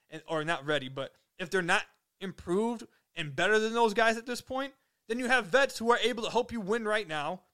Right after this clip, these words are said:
and stabilize things. And you, they just sit the bench and you let them go. If they do outplay the vets, now you have young guys who,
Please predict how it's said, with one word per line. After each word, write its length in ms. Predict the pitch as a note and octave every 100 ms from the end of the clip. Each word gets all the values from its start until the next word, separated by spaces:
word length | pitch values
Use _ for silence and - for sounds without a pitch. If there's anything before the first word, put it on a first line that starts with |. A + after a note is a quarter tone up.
| _ _ _
and 80 | G3+
stabilize 600 | F#3+ A#3 C4+ G3+ D3+ C3+
things. 300 | - C3+ A2+
And 120 | D#3+
you, 100 | F3
they 180 | G3+ F#3
just 220 | A3 G#3+
sit 160 | - G#3
the 80 | G#3+
bench 300 | D#3+ E3+ F#3
and 60 |
you 60 | E3
let 160 | F#3 F#3+
them 120 | G#3+
go. 260 | B3 D#3 - _ _ _ _ _
If 140 | F3+
they 120 | F#3
do 240 | D#3 D#3 D#4+
outplay 340 | A3+ F#3+ F#3+ D#3
the 120 | C#3+
vets, 400 | D#3 D#3+ - - _ _ _
now 160 | G3+ D4
you 120 | C#4+
have 220 | B3+ A3
young 180 | G#3+ A3+
guys 300 | A3+ A#3+ A3+
who, 220 | A3 F3